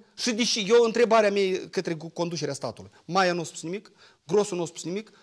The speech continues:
Recean care dă sfaturi la cei de la Curtea de Apel, cum dau vreo, e-, e-, emit vreo, e-, sentință și face imexiune în justiție,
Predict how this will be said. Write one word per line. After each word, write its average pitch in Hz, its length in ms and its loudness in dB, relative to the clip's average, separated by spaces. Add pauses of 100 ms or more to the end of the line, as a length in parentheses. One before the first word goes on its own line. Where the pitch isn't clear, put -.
(180)
Recean 233 440 4
care 233 240 0
dă 233 260 4
sfaturi 214 500 4
la 196 120 4
cei 226 140 0
de 185 60 -4
la 190 80 2
Curtea 190 280 -4
de 175 60 0
Apel, 180 260 0
cum 185 280 -4
dau 180 200 4
vreo, 156 340 -4
e-, 160 220 -4 (500)
e-, 160 220 -4 (160)
emit 202 320 2
vreo, 175 260 0
e-, 175 320 0 (180)
sentință 208 580 0
și 175 260 -4
face 185 320 0
imexiune 175 460 -4
în 160 80 -6
justiție, 160 580 -8